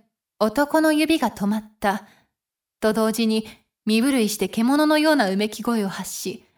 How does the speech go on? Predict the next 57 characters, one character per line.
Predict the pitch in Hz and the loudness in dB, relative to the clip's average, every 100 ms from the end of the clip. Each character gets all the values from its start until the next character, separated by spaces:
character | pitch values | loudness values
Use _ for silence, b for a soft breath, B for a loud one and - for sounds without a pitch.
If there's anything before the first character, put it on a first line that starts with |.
| _ _ | _ _
足 | - 214 - 233 | -4 -2 -2 -2
を | 202 | -2
ピ | - 269 | -4 -4
ン | 285 | -2
と | 233 | -2
張 | 214 | -2
っ | 214 | 0
た | 220 | 0
ま | 214 | 2
ま | 220 | 2
臀 | 214 262 262 | 2 2 2
部 | 220 | 2
を | 196 | 0
持 | 190 | -2
ち | - 202 | -2 -2
上 | 202 | 0
げ、 | 208 208 B B - | -2 -4 B B -2
天 | 247 254 | 0 2
へ | 226 | 0
と | 208 | 0
向 | 190 202 | -2 0
か | 220 | -2
っ | 214 | 0
て | 214 | 2
思 | 208 233 294 | 4 4 4
い | |
の | 302 | 2
丈 | 285 269 277 | 0 0 0
を | |
放 | 190 202 | 0 -2
っ | 202 202 - | -2 -4 -10
た。 | - - _ _ _ _ _ _ _ _ _ _ _ | -12 -12 _ _ _ _ _ _ _ _ _ _ _
精 | - 220 214 | -4 -2 -2
巣 | 214 202 | -2 -2
か | 214 | 0
ら | 202 | 2
尿 | 202 214 220 | 2 0 0
道 | 226 | -2
口 | 214 196 | -2 -2
ま | 185 180 | 0 0
で | 180 180 B B B | -2 -4 B B B
弾 | 220 254 294 | 0 2 2
丸 | 302 294 | 2 2
の | 285 | 0
よ | 294 | 2
う | 294 | 2
に | 208 196 | 0 -2
勢 | - 294 302 | 0 0 2
い | |
よ | 240 | 0
く | - | -2
射 | - 196 | -4 -4
出 | - | -4
さ | 220 220 | -2 0
れ | 214 | 0
る | 214 | -2
精 | - | -2